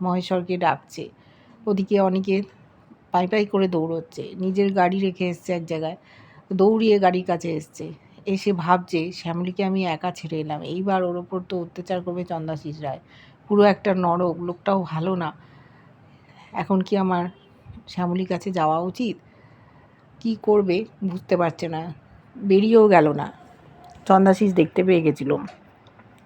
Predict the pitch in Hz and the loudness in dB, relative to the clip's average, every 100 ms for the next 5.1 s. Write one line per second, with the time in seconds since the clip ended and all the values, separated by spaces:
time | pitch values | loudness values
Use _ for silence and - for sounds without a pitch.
0 | _ - 185 190 185 180 175 175 170 175 | _ 0 4 6 6 4 2 2 0 2
1 | 190 220 - 175 175 170 156 - 170 185 | 2 0 -4 0 0 0 -2 -2 0 0
2 | 180 180 - - - - - - - 196 | 2 2 0 -6 -20 -20 -20 -20 -2 6
3 | 202 202 190 180 214 - 160 165 220 - | 8 8 8 8 6 2 2 4 2 2
4 | 226 208 - 185 208 233 - 302 - 175 | 0 2 6 6 6 4 6 6 6 2